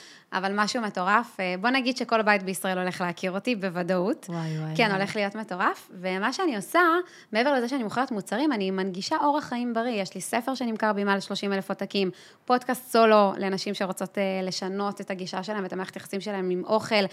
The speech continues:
Speaker 1: מלא סרטונים, יוטיובים, באמת, כאילו, פשוט בואו תעשו שינוי. יש את כל הכלים, את כל הדרך. אה, וזהו, ואני אוהבת מאוד את מה שאני עושה. ומשתדלת ככה לחיות חיים מאוזנים, בית, ילדים, קריירה, חברות, בלגנים.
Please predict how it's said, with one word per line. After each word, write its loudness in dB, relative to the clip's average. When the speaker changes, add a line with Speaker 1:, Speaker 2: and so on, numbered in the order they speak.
Speaker 1:
מלא 6
סרטונים, 0
יוטיובים, -2
באמת, 0
כאילו, -2
פשוט -4
בואו 4
תעשו -2
שינוי. -2
יש -2
את -8
כל 0
הכלים, -4
את -10
כל -8
הדרך. 0
אה, -4
וזהו, 2
ואני -2
אוהבת -8
מאוד 0
את -8
מה 0
שאני -2
עושה. 0
ומשתדלת -4
ככה -8
לחיות -4
חיים -4
מאוזנים, -2
בית, -4
ילדים, -6
קריירה, -4
חברות, -4
בלגנים. -2